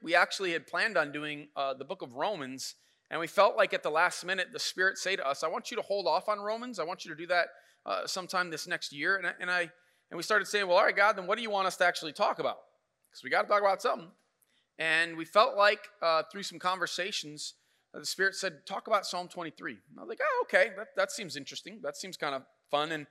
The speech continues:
what I've realized is God wanted me to hear this as much as anybody else in this room or online. Um, I, I'm afraid, to be honest, that once we finish this up next week, next week is our, is our last week in this series, and,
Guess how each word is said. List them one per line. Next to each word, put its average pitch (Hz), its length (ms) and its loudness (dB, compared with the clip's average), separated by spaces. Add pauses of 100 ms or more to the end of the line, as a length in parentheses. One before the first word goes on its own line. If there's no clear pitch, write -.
(640)
what - 120 0
I've 196 160 4
realized 160 480 0
is 139 120 -12
God 160 280 2
wanted 170 280 -2
me 160 200 -10
to 151 120 -12
hear 127 220 -6
this 127 440 -6 (1040)
as 147 180 -6
much 165 260 0
as 139 220 -8
anybody 156 400 0
else 151 440 0
in 156 140 -10
this 143 220 -8
room 151 400 -8
or 147 240 0
online. 123 560 -6 (920)
Um, 120 340 -4 (340)
I, 143 160 2
I'm 196 180 8
afraid, 190 500 4
to 220 100 -6
be 190 120 0
honest, 220 360 2
that 160 200 6
once 180 280 -4
we 170 100 -8
finish 170 320 -4
this - 180 -4
up 175 180 2
next 170 220 -2
week, 202 160 -6
next 156 220 -6
week 175 140 -6
is 147 100 -6
our, 143 300 2
is 139 80 -8
our 139 100 2
last 139 540 0 (440)
week 143 300 -8
in 139 80 -6
this 143 160 -4
series, 151 460 -4
and, 123 120 -12